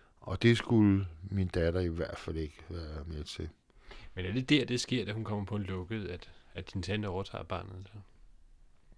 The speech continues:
Speaker 1: Ja, mere eller mindre.
Speaker 2: Mm.
Speaker 1: Så, så overtager hun. Øh, jeg, min søster havde set, øh, min daværende kone der.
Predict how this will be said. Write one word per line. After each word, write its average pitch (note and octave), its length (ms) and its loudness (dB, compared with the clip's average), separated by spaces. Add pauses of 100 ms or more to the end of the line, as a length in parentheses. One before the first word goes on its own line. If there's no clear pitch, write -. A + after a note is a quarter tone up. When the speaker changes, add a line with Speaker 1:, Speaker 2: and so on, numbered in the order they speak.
(420)
Speaker 1:
Ja, G#2+ 200 12
mere A2 180 12
eller E2+ 140 10
mindre. D#2+ 500 -2
Speaker 2:
Mm. G#2+ 240 -12
Speaker 1:
Så, F2 360 4
så G2 120 4
overtager E2+ 360 4
hun. F2+ 260 4
Øh, E2+ 580 2 (480)
jeg, G2 400 12
min G2 140 8
søster A2+ 460 10
havde F#2 180 10
set, G#2 560 4
øh, F#2 360 2
min F2+ 120 4
daværende F#2 480 4
kone F#2 360 2
der. F2+ 300 0